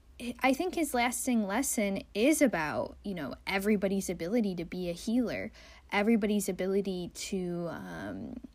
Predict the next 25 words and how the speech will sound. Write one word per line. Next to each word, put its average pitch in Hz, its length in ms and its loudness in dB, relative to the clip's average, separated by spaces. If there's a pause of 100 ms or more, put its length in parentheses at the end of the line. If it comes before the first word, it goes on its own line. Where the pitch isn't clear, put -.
(180)
you 202 160 0
know, 180 140 0
not 190 240 0
only 190 220 -2
heal 190 280 0
themselves, 190 920 0
but - 220 -6 (340)
use 202 300 4
those 185 260 -2
wounds 175 480 -4
to - 120 -8
heal 156 440 -8
others. - 600 -10 (560)
Now, 208 600 6 (640)
that 214 320 4
sort 233 220 0
of 202 140 2
realization 185 960 0
is 170 140 -8
very 170 280 -2
heavy, 180 640 -2 (300)
and 196 180 2
that 190 200 2
could 196 220 -2
le-, 190 220 0